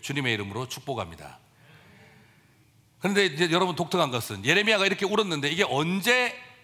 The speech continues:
완성이 될까요? 언제 성취가 되죠? 역사 속에서 언제 성취가 되죠? 창조와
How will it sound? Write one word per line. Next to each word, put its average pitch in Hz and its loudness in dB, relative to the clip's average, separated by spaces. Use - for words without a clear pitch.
완성이 147 2
될까요? 101 -6
언제 147 -2
성취가 139 -4
되죠? 120 -8
역사 175 0
속에서 170 -2
언제 165 0
성취가 156 -6
되죠? 113 -8
창조와 165 2